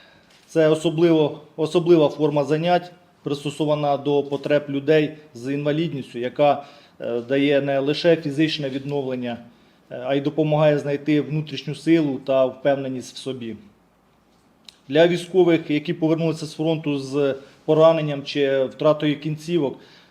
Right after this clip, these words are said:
адаптивний спорт, е, дуже часто стає першим кроком у нове життя. Особливою актуальною, актуальністю цей напрямок набув з початку повномасштабного-,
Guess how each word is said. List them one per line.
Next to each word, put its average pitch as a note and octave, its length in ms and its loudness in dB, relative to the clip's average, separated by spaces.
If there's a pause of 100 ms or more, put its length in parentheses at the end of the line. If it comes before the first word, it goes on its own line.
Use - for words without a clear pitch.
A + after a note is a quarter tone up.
(140)
адаптивний D#3 600 0
спорт, E3 460 -2
е, C3 220 0 (120)
дуже C#3+ 540 2 (340)
часто D#3+ 500 4
стає C#3 280 -2
першим C#3+ 500 -2
кроком D3+ 400 -2 (120)
у C3 140 -8
нове C#3 300 0
життя. B2+ 500 -6 (1300)
Особливою G3+ 640 6 (120)
актуальною, G3 680 2
актуальністю G3 580 0
цей G3 280 0
напрямок F#3 500 0
набув F3 300 -2
з E3+ 60 -10
початку E3 500 0
повномасштабного-, D#3 1400 -4